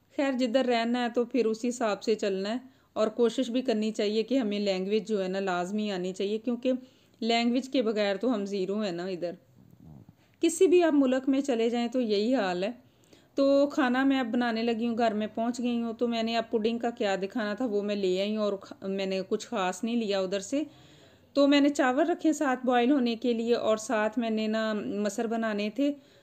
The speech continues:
तो मसर जो ना हो गए हैं रेडी। और अब मैं तड़का इसका तैयार कर लूँगी। प्याज को ब्राउन किया, सफ़ेद ज़ीरा इसके अंदर डाल दूँगी सिंपल। चावल जो ना साथ बॉयल हो रहे हैं, और म-, जो तड़का मैंने इसके अंदर डाल दिया है, और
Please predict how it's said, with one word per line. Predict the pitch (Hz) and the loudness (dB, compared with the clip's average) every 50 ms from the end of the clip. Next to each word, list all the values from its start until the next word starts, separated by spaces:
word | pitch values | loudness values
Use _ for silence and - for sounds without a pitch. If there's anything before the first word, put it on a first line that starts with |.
| _ _ _ - | _ _ _ 0
तो | 233 226 233 226 233 | 2 4 4 4 4
मसर | 226 247 254 254 320 339 302 | 2 2 0 2 2 2 2
जो | 254 285 262 | 4 2 2
ना | 240 247 | 2 2
हो | 269 277 240 214 | 4 4 4 2
गए | 196 208 | 2 0
हैं | 214 214 202 | 0 0 0
रेडी। | 202 208 202 190 226 233 226 | 0 0 0 0 -2 -2 -2
और | - 208 202 196 196 196 | 0 2 2 2 2 2
अब | - 208 214 | 0 0 0
मैं | 220 220 214 | -2 -2 -2
तड़का | - 196 190 - 220 | -2 -4 -2 0 0
इसका | 220 220 - - 220 | 0 0 0 -4 -4
तैयार | 214 - 214 196 190 185 190 | -2 -2 -2 0 0 -2 -2
कर | - 233 226 | -4 -4 -4
लूँगी। | 233 233 233 240 233 247 254 | -2 -2 -2 -2 -2 -2 -2
प्याज | 262 262 - - _ - 233 220 214 214 214 | -4 -6 -12 -14 _ 0 0 2 2 0 -2
को | - 233 | -2 -2
ब्राउन | 214 202 214 202 196 208 220 226 | -2 0 -2 -2 -2 -2 -4 -2
किया, | 233 240 240 233 233 | -2 0 0 0 0
सफ़ेद | 233 233 - - - 208 208 190 | -2 -6 -6 0 2 2 2 2
ज़ीरा | 190 220 208 208 226 | 0 -4 -2 -2 -2
इसके | 269 262 - - 269 | -4 -4 -4 -4 -2
अंदर | 240 233 233 226 | -2 0 -2 0
डाल | 214 226 214 208 202 | 0 0 0 0 -2
दूँगी | 196 208 208 208 214 226 | -2 -4 -4 -4 -4 -6
सिंपल। | - - 220 196 190 - 240 240 254 262 - _ _ _ _ _ _ _ _ _ _ _ _ _ _ _ _ _ _ _ _ _ _ _ _ _ _ _ _ _ _ _ _ _ _ _ _ _ _ _ _ _ _ _ _ _ _ _ _ _ _ _ _ _ _ _ _ _ _ _ - | -6 -4 -4 -4 -4 -4 -6 -6 -6 -8 -10 _ _ _ _ _ _ _ _ _ _ _ _ _ _ _ _ _ _ _ _ _ _ _ _ _ _ _ _ _ _ _ _ _ _ _ _ _ _ _ _ _ _ _ _ _ _ _ _ _ _ _ _ _ _ _ _ _ _ _ 0
चावल | - 262 247 247 247 269 285 | 2 4 4 4 4 2 2
जो | 254 269 247 | 2 2 0
ना | 240 247 | 0 -2
साथ | 254 262 233 214 214 214 214 | -2 -2 0 -2 -2 -2 -2
बॉयल | 208 208 208 202 208 220 | 0 0 2 2 2 2
हो | 277 254 233 220 | 2 2 2 2
रहे | 208 208 208 | 2 0 -2
हैं, | 214 220 | -2 -4
और | - - 202 202 202 196 | -4 -2 0 0 0 0
म-, | 202 202 196 - | -2 -4 -6 -8
जो | - 185 214 208 196 | -6 -4 -2 -2 -2
तड़का | 202 - 214 196 196 - 226 226 | 0 -2 -2 -2 0 0 0 0
मैंने | 220 214 208 202 | 0 0 -2 -2
इसके | 196 196 - - 196 | -4 -6 -6 -6 -4
अंदर | 185 175 185 185 | -2 0 -2 -2
डाल | 175 185 185 180 180 190 208 | -2 -2 -2 -2 0 -2 -2
दिया | 214 247 247 247 247 240 | 0 0 0 0 2 0
है, | 240 | 0
और | - - - 196 196 196 | 0 0 0 0 0 -2